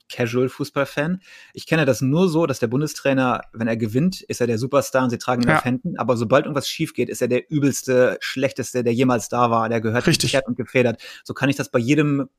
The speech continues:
Speaker 1: Back zu Rudi Völler und wer vorher noch war, war das jedes Mal so, wenn du gewinnst, alles super, und wenn nicht, dann wollen sie dich in Stücke reißen. Also ich gehe mal davon aus, dass das noch so ist jetzt.
Speaker 2: Ja, das ist noch so, und das ist halt auch dieser Widerspruch, ne?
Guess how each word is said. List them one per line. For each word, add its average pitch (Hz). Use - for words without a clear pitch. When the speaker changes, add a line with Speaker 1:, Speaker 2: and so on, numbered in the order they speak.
Speaker 1:
Back 131
zu -
Rudi 123
Völler 135
und 120
wer 120
vorher 120
noch 110
war, 113
war 117
das 110
jedes 143
Mal 131
so, 117
wenn 120
du 120
gewinnst, 151
alles 131
super, 151
und 120
wenn 123
nicht, 135
dann 123
wollen 123
sie 120
dich 110
in 113
Stücke 113
reißen. 110
Also 113
ich -
gehe 131
mal 123
davon 110
aus, 113
dass 107
das 113
noch 113
so 117
ist 120
jetzt. -
Speaker 2:
Ja, 185
das 180
ist -
noch 240
so, 214
und 165
das 202
ist 196
halt 202
auch 185
dieser 165
Widerspruch, 160
ne? 160